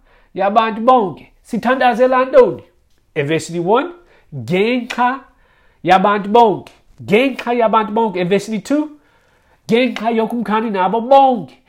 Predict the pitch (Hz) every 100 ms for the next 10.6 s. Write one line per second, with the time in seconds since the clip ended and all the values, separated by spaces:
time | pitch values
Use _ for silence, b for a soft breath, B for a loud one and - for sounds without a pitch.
0 | b 185 196 214 202 220 208 190 - 277
1 | 302 302 - _ _ _ _ _ - 220
2 | 226 202 214 254 262 - - b b 185
3 | 220 185 247 254 220 220 208 B B 131
4 | 196 240 277 277 240 247 269 247 156 -
5 | - 175 214 220 214 190 - 285 277 -
6 | - _ _ _ - 196 208 220 220 240
7 | 247 240 196 214 214 202 - 220 - -
8 | 180 190 196 262 240 220 185 185 B B
9 | 190 220 208 208 208 214 214 b b -
10 | 170 254 269 185 117 113